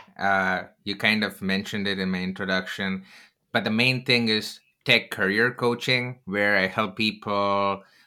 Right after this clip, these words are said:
land their dream job and become successful leaders in the industry. So that's what I'm focused on. Um, and the way I do that is through one-on-one coaching, uh, through group coaching programs, and, uh,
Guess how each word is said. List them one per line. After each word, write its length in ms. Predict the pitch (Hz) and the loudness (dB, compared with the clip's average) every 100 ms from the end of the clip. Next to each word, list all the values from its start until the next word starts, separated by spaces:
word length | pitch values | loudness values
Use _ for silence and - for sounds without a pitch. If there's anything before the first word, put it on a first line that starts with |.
| - | -2
land 320 | 107 117 113 | 2 2 2
their 100 | 107 | -2
dream 380 | 92 110 110 95 | -2 -2 -2 0
job 420 | 107 101 110 113 - | 4 6 6 2 -4
and 160 | 101 98 | -4 -4
become 300 | 98 101 95 | -2 -4 -2
successful 720 | 95 - 113 101 - 104 95 | -6 -4 -6 -6 -6 -6 -6
leaders 400 | 92 95 104 101 | -4 -2 -4 -4
in 80 | 92 | -4
the 60 | 87 | -4
industry. 540 | 101 101 - 92 82 | -4 -6 -6 -8 -8
So 160 | - 92 | -8 -4
that's 240 | 95 - | -4 -2
what 100 | 101 | -4
I'm 140 | 92 | -4
focused 560 | 92 - 95 - 87 - | -6 -6 -4 -4 -6 -4
on. 320 | 87 87 92 _ _ - _ | -4 -4 -8 _ _ -20 _
Um, 640 | - 95 95 92 87 80 - _ _ _ - | 0 4 4 4 0 -4 -16 _ _ _ -10
and 100 | 98 | -4
the 60 | 107 | 4
way 240 | 117 113 | 4 4
I 20 | |
do 220 | 98 117 110 | 2 -2 2
that 220 | 107 107 - | 2 2 -2
is 240 | 104 101 | -4 -4
through 760 | - - 98 95 95 95 92 90 _ _ | -10 -4 0 0 0 0 -2 -4 _ _
one-on-one 480 | 101 107 104 95 95 | -2 0 2 0 0
coaching, 840 | 123 120 123 - 120 120 117 117 - - _ _ - | 4 4 4 2 4 6 6 4 -2 -16 _ _ -2
uh, 380 | 92 95 90 87 _ | 2 2 0 -2 _
through 640 | - 101 98 98 95 92 | -6 -2 0 0 -2 -4
group 320 | - 113 117 - | -6 -4 -4 0
coaching 400 | 113 113 113 107 | 0 2 0 0
programs, 920 | 113 113 107 107 110 110 110 - - _ | 2 2 2 4 6 4 0 -6 -16 _
and, 600 | 98 98 98 98 95 95 | -4 0 0 0 0 0
uh, 500 | 92 90 90 87 | 2 4 4 2